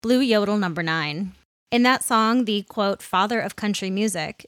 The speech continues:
yodels and sings the tale of a Tennessee hustler, while Louis fills the space with his blues licks. According to Huber, again, who wrote the essay Black Hillbillies, African American Musicians and Old Time Records, nineteen twenty-four to nineteen thirty-two,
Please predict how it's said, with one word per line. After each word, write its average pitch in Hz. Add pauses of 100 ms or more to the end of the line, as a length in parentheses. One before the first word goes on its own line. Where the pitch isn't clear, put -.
yodels 254
and 269
sings 214
the 226
tale 190
of 180
a 185
Tennessee 190
hustler, 175
while 202
Louis 254
fills 208
the -
space 175
with 180
his 170
blues 175
licks. - (200)
According 226
to 202
Huber, 196
again, 185
who 214
wrote 202
the -
essay 185
Black 214
Hillbillies, 180
African 220
American 196
Musicians 202
and 208
Old 190
Time 185
Records, 185
nineteen 175
twenty-four 175
to 170
nineteen 175
thirty-two, 190